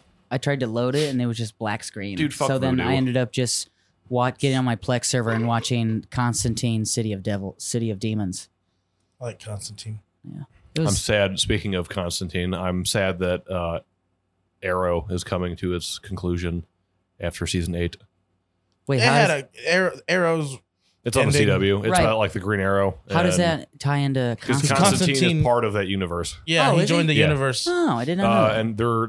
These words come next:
Speaker 2: they actually canceled his show because it sucked.
Speaker 3: when it was still on N B C.
Speaker 2: Yeah.
Speaker 3: And then
Speaker 2: The C W bought it,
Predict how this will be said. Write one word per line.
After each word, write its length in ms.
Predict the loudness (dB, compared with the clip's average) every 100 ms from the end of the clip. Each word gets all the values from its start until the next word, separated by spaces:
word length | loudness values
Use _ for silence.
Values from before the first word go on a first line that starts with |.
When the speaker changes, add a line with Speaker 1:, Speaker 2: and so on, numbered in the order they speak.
| -2
Speaker 2:
they 140 | 0
actually 240 | 2 0 -2
canceled 400 | 0 0 0 0
his 140 | 0
show 360 | 2 2 2 0
because 260 | -2 -4
it 80 | -4
sucked. 360 | -2 0 0 -2
Speaker 3:
when 140 | 0
it 60 | 0
was 120 | 0
still 140 | 0
on 120 | 0 2
N 140 | 0
B 100 | 0
C. 320 | 0 0 0 0
Speaker 2:
Yeah. 220 | 2 2
Speaker 3:
And 80 | 2
then 340 | 0 -4 -8 -12 -16 _ _ _ _ -6
Speaker 2:
The 120 | -2
C 160 | 0 2
W 240 | 2 2 2
bought 260 | 2 2
it, 180 | 0 -2